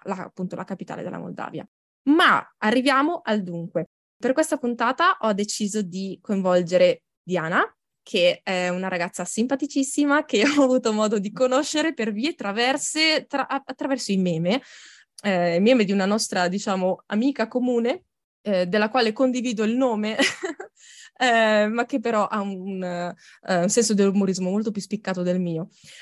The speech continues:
E in particolare Diana, eh, <laughs> mi ha fatto conoscere Tea Cic, che se non la conoscete è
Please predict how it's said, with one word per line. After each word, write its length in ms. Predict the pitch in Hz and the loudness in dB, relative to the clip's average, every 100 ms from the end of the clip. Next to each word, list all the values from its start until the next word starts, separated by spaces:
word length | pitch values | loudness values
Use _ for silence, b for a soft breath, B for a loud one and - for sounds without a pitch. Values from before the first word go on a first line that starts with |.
| B _ | B _
E 180 | - 254 | 4 4
in 180 | 220 277 | 8 6
particolare 680 | 285 294 285 269 208 226 220 | 4 0 0 2 4 2 0
Diana, 560 | 233 196 190 202 214 - 202 190 190 | 0 0 0 0 0 -2 -4 -4 -2
eh, 40 | |
<laughs> 20 | 302 | -2
mi 260 | 302 294 | -2 -2
ha 60 | 320 | -2
fatto 480 | 277 262 - 220 214 | 0 -2 -2 -4 -2
conoscere 720 | 262 233 202 - 214 214 214 | -2 -2 -6 -4 -2 -2 -4
Tea 280 | 208 185 208 | -4 -2 -4
Cic, 440 | - 175 - 185 | -6 -10 -12 -12
che 220 | 170 170 | -10 -8
se 180 | 208 226 | -6 -2
non 140 | 233 | 0
la 100 | 220 | 0
conoscete 840 | 208 214 240 - 170 170 185 180 - | 0 -4 -4 -4 -4 0 0 0 0
è 280 | 190 175 | -4 -4